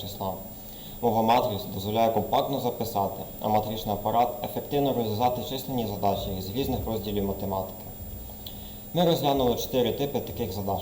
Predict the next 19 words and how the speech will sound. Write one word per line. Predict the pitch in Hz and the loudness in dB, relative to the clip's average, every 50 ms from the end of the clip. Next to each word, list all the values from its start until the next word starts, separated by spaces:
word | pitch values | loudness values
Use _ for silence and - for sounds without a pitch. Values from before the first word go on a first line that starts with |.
| - - | -2 -2
а | - 139 | -2 -2
саме: | - - - 95 92 92 90 87 - - - - - - - - - - | -2 -2 -2 -4 -4 -4 -6 -8 -10 -14 -14 -14 -14 -14 -14 -12 -10 -8
задачі | 113 107 120 143 143 143 135 113 | -2 4 4 4 4 4 0 -2
з | |
використанням | 110 104 - 117 110 110 104 - 127 123 127 123 113 - | -2 -2 0 2 2 2 2 4 2 4 4 4 2 2
алгоритму | - 107 101 107 110 120 123 123 - 104 | 2 2 2 2 2 2 2 2 2 0
Евкліда, | 98 95 - - 104 110 113 107 101 101 - - - - - - - | 0 0 -2 -2 0 0 2 4 4 2 2 0 -6 -10 -10 -10 -8
задачі | 104 104 104 127 131 - - 123 | -6 -2 2 2 2 4 4 2
на | 110 | 2
доведення | 104 95 101 113 117 113 113 104 104 101 | 2 4 4 4 6 6 4 4 4 2
різноманітних | 98 101 95 - 98 98 101 104 117 127 123 120 104 98 | 2 0 0 0 0 2 2 2 2 2 0 0 -2 -4
властивостей | 101 95 - - 117 110 113 - 113 101 | -4 -6 -2 -2 -2 -2 -2 -2 -4 -4
чисел | 104 117 117 113 - 107 101 | -2 -2 -4 -2 -2 -4 -4
Фібоначчі, | - - 104 98 101 98 98 101 101 101 - - - 92 - - - - - - - - - | -4 -4 -2 0 0 2 2 2 2 2 0 -4 -6 -6 -10 -10 -10 -10 -10 -10 -12 -8 -6
задачі | 110 113 101 147 - - 135 | -2 4 6 6 6 6 4
на | 131 | 0
перетворення | 120 120 127 120 120 - 117 120 127 127 123 117 113 110 | 0 0 2 0 0 0 0 0 2 4 4 4 4 4
ланцюгових | 110 107 104 - 120 120 117 107 104 98 | 4 4 2 2 2 2 4 4 2 2
дробів, | 98 101 104 107 104 101 101 | 2 2 2 2 2 0 -2